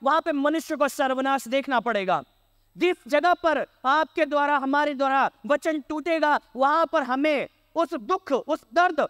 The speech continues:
उस दंड को सहन करना पड़ेगा। और मेरे जीवन से वो वचन टूटा। इसलिए वचन में लिखा है कि पवित्र बनो, क्योंकि तुम्हारा बनाने वाला पवित्र है।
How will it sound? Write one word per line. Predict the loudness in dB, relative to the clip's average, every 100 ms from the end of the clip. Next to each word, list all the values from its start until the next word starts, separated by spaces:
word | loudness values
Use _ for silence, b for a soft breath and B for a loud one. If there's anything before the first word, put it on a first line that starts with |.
| -4 -4
उस | -4
दंड | 0 0 0 0
को | -2
सहन | -2 -2 -2
करना | -2 -2 -2
पड़ेगा। | -2 -4 -4 -6 -10 _ _ _ _ _ _ _ _ 0
और | 2
मेरे | 2 0
जीवन | -2 -2 -2
से | 0
वो | -2
वचन | -2 -2 -4
टूटा। | -4 0 2 0 -2 _ -6
इसलिए | -6 0 2
वचन | 2 2 0
में | 0
लिखा | -2 0 2
है | 2 0 -4 -8
कि | -8
पवित्र | 0 2 2 -2 -2
बनो, | 0 2 0
क्योंकि | -2 -6
तुम्हारा | -6 -4 0 0
बनाने | 0 0 0 0
वाला | 2 2 0
पवित्र | -2 -4 -4 -4
है। | -4